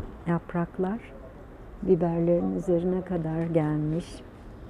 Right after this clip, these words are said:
Şöyle kırmızı biberler var.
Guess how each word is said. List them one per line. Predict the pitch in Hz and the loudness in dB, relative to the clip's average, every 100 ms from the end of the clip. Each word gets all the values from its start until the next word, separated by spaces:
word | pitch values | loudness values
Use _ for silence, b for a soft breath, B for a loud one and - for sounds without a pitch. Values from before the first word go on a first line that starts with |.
| - - - - - - - - - - - - | -12 -12 -14 -12 -12 -12 -12 -12 -12 -14 -10 -4
Şöyle | 180 165 165 - | -2 -2 -4 -2
kırmızı | 180 180 170 175 | 2 4 4 4
biberler | 170 160 156 156 156 160 | 4 2 0 0 0 0
var. | 147 147 | 0 -2